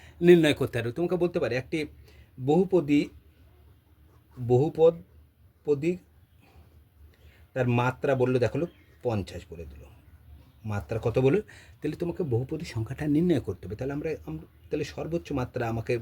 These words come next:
নির্ণয় করতে হবে কত? পঞ্চাশ। আমরা লিখতে পারি এক্সের মাথায় পঞ্চাশ করে দিতে পারি, বিয়োগ এক্সের মাথায় তিরিশ, যোগ এক্সের মাথায়, দুই এক্সের মাথায় কত? পাঁচ করতে পারি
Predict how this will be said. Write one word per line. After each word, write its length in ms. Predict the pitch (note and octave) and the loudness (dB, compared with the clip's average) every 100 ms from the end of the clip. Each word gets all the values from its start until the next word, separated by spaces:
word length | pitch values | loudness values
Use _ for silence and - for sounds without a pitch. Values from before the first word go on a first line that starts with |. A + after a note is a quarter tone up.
| G#2+ | -2
নির্ণয় 320 | B2+ B2+ B2 | -2 0 0
করতে 240 | A#2+ - | -2 -4
হবে 160 | C3+ C#3 | -4 -4
কত? 80 | E3 | -4
পঞ্চাশ। 280 | D3 A2+ F2+ - - - - | -4 -4 -6 -12 -20 -20 -18
আমরা 300 | - A#2 B2 | -8 -2 0
লিখতে 300 | B2+ B2+ - | 2 0 -2
পারি 280 | C3+ A#2 F#2+ - - - - - | -2 -2 -4 -8 -20 -20 -20 -6
এক্সের 320 | B2 - C#3 | -6 -2 -2
মাথায় 260 | B2 - B2 | -2 -2 -4
পঞ্চাশ 320 | A#2 A2+ A#2+ | -4 -4 -4
করে 200 | - B2 | -6 -6
দিতে 220 | B2 A#2+ B2 | -4 -4 -4
পারি, 200 | B2+ D3+ - - - - - - - - - - - - | -6 -10 -16 -20 -20 -20 -20 -20 -20 -20 -20 -20 -18 -8
বিয়োগ 420 | A2+ C3 C3+ B2+ - - - - | 0 6 6 4 -6 -20 -20 -14
এক্সের 300 | A2+ A2 C3+ | -12 -8 -4
মাথায় 260 | A#2+ A#2 A2+ - | -4 -4 -6 -6
তিরিশ, 480 | A2+ A#2 C#3 - - - - - - - - - - - - - A2+ | -6 -2 -2 -4 -14 -18 -20 -20 -20 -20 -20 -20 -20 -20 -20 -14 -6
যোগ 320 | A2+ B2 A#2 - - | 2 2 2 -6 -14
এক্সের 320 | A2 - B2 | -12 -4 -2
মাথায়, 360 | A#2 A2+ B2 A#2 - - - | -2 -2 -2 -2 -6 -20 -12
দুই 340 | A#2 A#2+ B2+ | -6 0 0
এক্সের 240 | A#2+ - A#2+ | 0 -2 -2
মাথায় 260 | A2+ A2 | -2 -2
কত? 300 | G#2+ G#2+ F#2+ D2 - - - - - - - - - - - - - - - | -2 -4 -6 -10 -14 -20 -20 -20 -20 -20 -20 -20 -20 -20 -20 -20 -20 -18 -8
পাঁচ 260 | A2+ A2+ | -4 -4
করতে 260 | - C3+ - | -2 -2 -2
পারি 220 | C#3 - | -2 -2